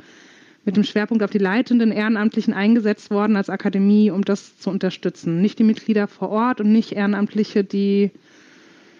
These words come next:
irgendwas machen, äh, Umweltausschuss oder so, sondern für diejenigen, die quasi das Leitungsamt übernehmen.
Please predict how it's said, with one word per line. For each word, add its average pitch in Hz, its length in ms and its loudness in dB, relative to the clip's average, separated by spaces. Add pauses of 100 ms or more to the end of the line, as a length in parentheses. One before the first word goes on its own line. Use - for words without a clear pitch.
(720)
irgendwas 285 400 0
machen, 294 560 4
äh, 240 440 2
Umweltausschuss 254 640 0
oder 247 200 2
so, 254 260 2
sondern 220 340 2
für 226 160 -4
diejenigen, 208 480 2
die 196 60 -2
quasi 196 400 0
das 190 160 -4
Leitungsamt 185 1200 0
übernehmen. 170 720 0